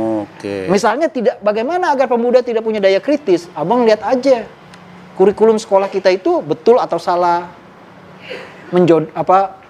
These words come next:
Speaker 2: eh, pilihan ganda,
Speaker 1: Sebutkan ini,
Speaker 2: menjodohkan.
Speaker 1: sebutkan ini.
Speaker 2: Nah, menjodohkan. Kalau ada esai, kebenarannya bukan pada argumentasi si
Speaker 1: Hmm.
Speaker 2: anak didik,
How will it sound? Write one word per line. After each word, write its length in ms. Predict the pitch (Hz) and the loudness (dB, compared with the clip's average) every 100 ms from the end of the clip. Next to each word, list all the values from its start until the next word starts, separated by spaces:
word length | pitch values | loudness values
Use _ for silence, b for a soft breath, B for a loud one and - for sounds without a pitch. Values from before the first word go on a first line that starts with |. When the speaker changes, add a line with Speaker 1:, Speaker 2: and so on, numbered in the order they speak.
| - | -6
Speaker 2:
eh, 160 | 160 | -4
pilihan 300 | - 185 175 175 | 0 2 4 4
ganda, 500 | 185 180 175 175 180 | 2 2 2 2 0
Speaker 1:
Sebutkan 200 | - 165 160 | -4 -2 2
ini, 100 | 160 175 131 | 2 2 0
Speaker 2:
menjodohkan. 380 | 127 175 175 165 | 2 2 4 2
Speaker 1:
sebutkan 260 | 156 123 127 | -2 -6 -6
ini. 280 | 131 131 127 | -8 -8 -8
Speaker 2:
Nah, 260 | 135 160 151 135 131 - | -2 0 0 -4 -8 -8
menjodohkan. 720 | 180 175 165 190 185 175 170 190 - _ | -2 2 4 2 2 -2 -2 -6 -16 _
Kalau 200 | 190 196 | 2 2
ada 100 | 208 | 2
esai, 420 | 247 226 294 359 | 0 2 2 2
kebenarannya 540 | - 196 196 220 285 359 | 0 0 2 0 0 2
bukan 340 | 339 349 320 | 2 2 0
pada 220 | 247 226 | -2 -4
argumentasi 720 | 196 196 196 196 240 320 285 220 | -4 -2 -2 -4 -4 -2 -2 -4
si 220 | - 185 | -2 -4
Speaker 1:
Hmm. 240 | - - | -2 -2
Speaker 2:
anak 380 | 254 214 - - | 0 0 -2 -12
didik, 320 | 165 160 160 | -4 0 0